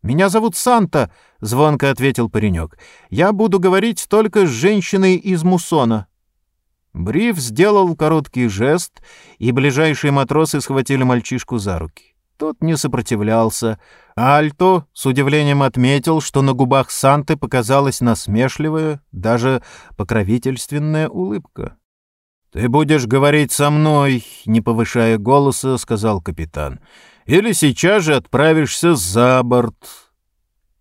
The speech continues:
"Тогда вы все умрете", — ответил Санта, дерзко глядя тому прямо в глаза. На плечо Брифу легла тяжелая рука Вигго де ла Муссона. А сам Санта, увидев шедшую за отцом Литу,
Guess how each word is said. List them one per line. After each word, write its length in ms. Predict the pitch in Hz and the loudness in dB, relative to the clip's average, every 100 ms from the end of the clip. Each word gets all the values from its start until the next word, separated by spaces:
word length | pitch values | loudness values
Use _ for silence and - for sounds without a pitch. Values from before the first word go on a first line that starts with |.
| - | -10
"Тогда 400 | 117 110 98 - | -8 -2 0 2
вы 120 | 233 | 0
все 200 | - 226 | -2 -2
умрете", — 560 | 247 196 180 208 - - _ - | 2 4 4 0 -6 -20 _ -12
ответил 480 | 123 123 120 123 113 | -10 -4 -4 -4 -4
Санта, 500 | - 151 147 131 - _ _ | 2 2 2 -2 -4 _ _
дерзко 460 | 101 143 131 - 127 | -2 0 0 -2 -4
глядя 400 | 113 131 131 127 | 0 0 0 -2
тому 320 | 117 113 120 | -2 -2 -2
прямо 320 | - 110 113 | -2 -4 -4
в 80 | 107 | -6
глаза. 480 | 107 107 78 76 - _ _ _ _ _ _ | -4 -4 -4 -8 -10 _ _ _ _ _ _
На 140 | - 117 | -4 -2
плечо 360 | 131 127 156 | -2 0 0
Брифу 420 | 123 131 151 147 185 | 2 2 2 2 0
легла 340 | 170 131 143 | 0 0 -2
тяжелая 480 | 156 131 135 143 147 | -2 -4 -2 -2 -2
рука 240 | 147 151 | -2 -4
Вигго 500 | 147 117 131 120 151 | -2 0 0 2 0
де 160 | 127 117 | 2 2
ла 160 | 117 | 2
Муссона. 720 | 120 127 - - 85 73 80 - _ _ _ | 0 -4 -8 -8 -6 -6 -8 -12 _ _ _
А 120 | - | -12
сам 300 | 87 113 120 | -8 -2 -2
Санта, 500 | 127 160 175 190 180 - - - | 0 2 2 2 0 -2 -16 -2
увидев 420 | 117 165 170 - | 2 2 2 -2
шедшую 460 | - 151 - 139 127 | -4 -4 -4 -4 0
за 140 | 135 | 0
отцом 340 | 127 139 117 | 0 0 0
Литу, 320 | 107 226 233 | 2 0 -4